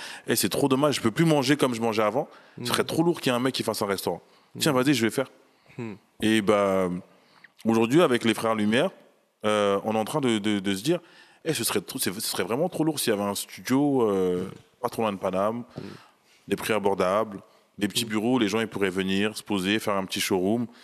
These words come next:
Speaker 2: faire des interviews comme on est en train de faire là maintenant, tu
Speaker 1: Mm.
Speaker 2: vois. Et ben tiens, ben, ven-, viens, venez en fait. Et puis parce que moi, je travaillais chez moi aussi, donc je me suis dit, comme chez moi, je suis plus, je suis de moins en moins productif,
Speaker 1: Mm.
Speaker 2: je vais créer un endroit, je vais trouver des bureaux.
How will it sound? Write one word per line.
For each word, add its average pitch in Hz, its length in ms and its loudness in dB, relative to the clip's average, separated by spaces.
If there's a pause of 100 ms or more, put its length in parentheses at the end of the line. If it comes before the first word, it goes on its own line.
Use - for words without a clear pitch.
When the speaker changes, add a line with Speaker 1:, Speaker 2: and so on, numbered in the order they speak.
(140)
Speaker 2:
faire 104 160 0
des 101 160 -2
interviews 104 380 0
comme 107 140 -4
on 98 60 -2
est - 20 0
en 98 40 -4
train 98 160 -6
de 92 60 -8
faire 98 160 -2
là 98 100 -2
maintenant, 98 400 -2
tu 117 100 -8
Speaker 1:
Mm. 104 40 -2
Speaker 2:
vois. 117 220 -4 (640)
Et 98 80 -2
ben 95 120 -2
tiens, 269 200 -2
ben, 135 120 2
ven-, 107 180 -8
viens, 123 240 -2
venez 123 140 -4
en 156 100 -2
fait. 240 120 -4 (360)
Et - 40 -20
puis - 80 -10
parce - 160 -2
que 113 60 -8
moi, 123 120 -2
je - 60 -6
travaillais 95 320 -2
chez 101 140 -4
moi 113 200 -2
aussi, 110 300 -4
donc 95 200 -6
je 95 40 -12
me 92 40 -8
suis 95 140 -12
dit, 113 220 -6 (360)
comme 120 160 -2
chez 123 80 -2
moi, 117 140 -2
je 110 80 -8
suis 101 80 -10 (140)
plus, 139 180 -12
je - 60 -10
suis 123 100 -6
de 113 60 -6
moins 135 180 0
en 123 60 -4
moins 120 120 0
productif, 117 640 -8 (120)
Speaker 1:
Mm. 113 100 -12 (640)
Speaker 2:
je 87 100 -14
vais 92 120 -4
créer 120 560 0
un 104 200 0
endroit, 101 280 -2
je 95 80 -4
vais 107 80 0
trouver 117 220 0
des 117 100 2
bureaux. 107 300 -2